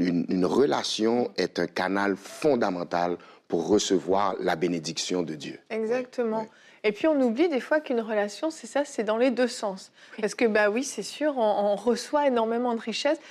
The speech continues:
Speaker 2: mais si on s'attend juste à recevoir et jamais donner,
Speaker 1: Mm.
Speaker 2: bah, faut pas s'étonner qu'au bout d'un moment, cette relation peut,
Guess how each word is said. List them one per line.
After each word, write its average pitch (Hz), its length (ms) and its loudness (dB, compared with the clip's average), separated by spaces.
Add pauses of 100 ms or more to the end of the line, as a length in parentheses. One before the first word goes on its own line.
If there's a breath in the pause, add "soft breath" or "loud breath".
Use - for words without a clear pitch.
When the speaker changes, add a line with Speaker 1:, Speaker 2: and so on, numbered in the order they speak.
(160 loud breath)
Speaker 2:
mais 226 100 4
si - 120 0
on 403 80 6
s'attend 247 380 2
juste 233 340 2
à 269 120 2
recevoir 226 720 2 (240 loud breath)
et 220 100 6
jamais 302 320 4
donner, 277 380 4
Speaker 1:
Mm. 190 320 0
Speaker 2:
bah, 233 100 2
faut 262 140 -2
pas 294 160 0
s'étonner 294 420 2
qu'au 320 160 0
bout 233 120 0
d'un 226 140 2
moment, 226 360 2
cette 269 240 0
relation 240 580 2
peut, 294 240 4